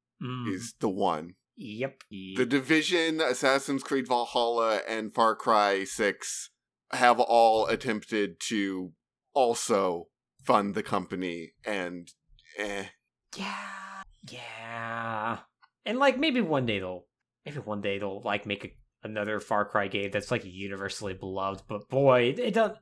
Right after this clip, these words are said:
Speaker 1: given that Ubisoft is maybe trying to sell themselves,
Speaker 2: Right.
Speaker 1: like, that maybe, maybe that'll happen after, after all that's done. But who knows, man?
Speaker 2: Who knows?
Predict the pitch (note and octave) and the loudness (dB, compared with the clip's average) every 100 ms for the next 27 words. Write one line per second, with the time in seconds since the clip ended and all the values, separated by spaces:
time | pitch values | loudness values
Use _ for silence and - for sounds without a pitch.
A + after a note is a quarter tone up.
0 | - - - - D4+ B3+ D3 E3 D#3 - | -20 -20 -4 0 6 6 6 2 2 4
1 | D3 - A#2 - - _ A2+ A2 A#2+ D3+ | 4 4 -4 -8 -18 _ -6 -4 -2 -4
2 | - A2+ A#2+ A2+ G2 - _ - - G#2 | -2 2 2 2 -4 -8 _ -8 2 4
3 | A2 B2 - B2 B2 A#2+ C3 B2+ C3+ - | 4 2 -4 -4 -4 0 2 2 0 -8
4 | - _ _ _ - A2 G#2+ G2 F#2 F#2+ | -12 _ _ _ -6 0 4 4 2 0
5 | - _ _ _ G#2+ G#2+ - D3 E3 - | -12 _ _ _ -4 -4 0 4 4 2
6 | A#2+ B2 A#2+ A2+ - C#3+ C#3+ C3+ D3+ C#3 | -2 -2 -2 -8 -2 0 6 6 8 6
7 | D#3+ C#3 - C3 - A#3+ A#3+ _ _ - | 4 -2 0 0 0 -4 -10 _ _ -2
8 | G3 D4 C#4+ C#4 E4+ D#4 - F#4 E4 G#3 | 0 4 4 6 4 -2 -4 -4 -4 -2
9 | C#3 - A#2 G#3+ A3 D3+ A2+ G#2+ G#2+ G#2 | 0 0 2 4 6 6 4 0 2 0
10 | A2 - _ _ _ _ _ - C#3+ D#3 | -2 -8 _ _ _ _ _ -12 -12 -8
11 | D3 C3+ A2 G#2 G2 F#2+ F#2+ F#2 | -6 -2 0 2 2 0 -4 -10